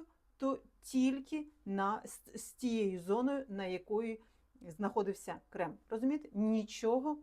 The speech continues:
складного. Працюємо тільки з курчавим волоссям. Не треба, е, прасувати і наносити продукт на волосся, яке вже вирівняли.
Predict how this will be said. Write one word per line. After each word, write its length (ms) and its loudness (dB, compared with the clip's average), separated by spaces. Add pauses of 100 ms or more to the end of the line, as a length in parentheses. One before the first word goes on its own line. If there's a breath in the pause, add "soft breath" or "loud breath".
складного. 680 -2 (240)
Працюємо 880 2 (480)
тільки 420 -6
з 60 -10
курчавим 460 -4
волоссям. 380 -6 (300 soft breath)
Не 320 6
треба, 640 0 (300 loud breath)
е, 180 0
прасувати 920 2
і 120 0
наносити 640 -2
продукт 720 -2
на 280 2
волосся, 680 -2
яке 600 -2
вже 540 -4
вирівняли. 920 -2